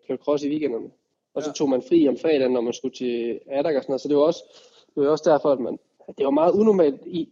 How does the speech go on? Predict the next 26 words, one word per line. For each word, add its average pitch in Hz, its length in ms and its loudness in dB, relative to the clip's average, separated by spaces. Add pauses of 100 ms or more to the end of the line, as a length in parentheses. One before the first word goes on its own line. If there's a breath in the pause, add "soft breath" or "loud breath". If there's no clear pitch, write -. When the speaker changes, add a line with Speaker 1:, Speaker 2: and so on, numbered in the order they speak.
Speaker 1:
nu. 185 380 2 (300)
Altså - 180 -8
lige 185 180 -2
nu, 196 220 4
i, 123 240 -4 (640)
der 160 200 -6
ser 165 320 -2
jeg 139 120 0
jo 131 280 -6 (300)
mange 185 320 2
familier, 139 400 0
der 117 120 -8
gør 123 160 -4
det. 135 220 -6 (180)
Men 135 140 -4 (100)
på - 120 -20
det 196 120 -2
tidspunkt, 131 560 -8 (260)
i 135 200 -8
to 170 60 -4
tusind 143 220 -4
og - 920 -12
syv, 185 220 2
der 147 80 6
var 131 120 4
jo 123 240 -2